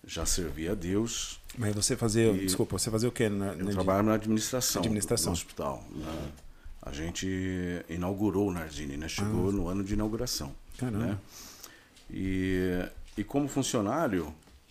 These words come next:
Speaker 1: eu res-, um, uma das minhas áreas, eu era responsável pela segurança do hospital.
Speaker 2: Uhum.
Speaker 1: E eu comecei a perceber, ah, que muitos evangélicos, católicos, espíritas,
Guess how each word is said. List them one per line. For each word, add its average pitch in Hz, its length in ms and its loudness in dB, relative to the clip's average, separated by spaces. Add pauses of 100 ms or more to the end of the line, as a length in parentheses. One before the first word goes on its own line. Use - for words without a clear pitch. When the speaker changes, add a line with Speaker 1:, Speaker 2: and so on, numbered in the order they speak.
(160)
Speaker 1:
eu 98 200 -2
res-, 98 280 -4
um, 107 260 -2
uma 110 140 2
das 98 180 2
minhas 92 280 0
áreas, 110 280 2
eu 98 100 0
era 101 100 2
responsável 107 640 -4
pela 117 180 -4
segurança 117 500 -2
do 78 100 -8
hospital. - 420 -10 (200)
Speaker 2:
Uhum. 98 440 2 (1000)
Speaker 1:
E 104 120 -2
eu 113 100 4
comecei 135 440 4
a - 20 -2
perceber, 110 720 4
ah, 95 600 0 (500)
que - 140 -2
muitos 117 420 2
evangélicos, 95 1040 0 (160)
católicos, 82 600 0
espíritas, 87 720 -2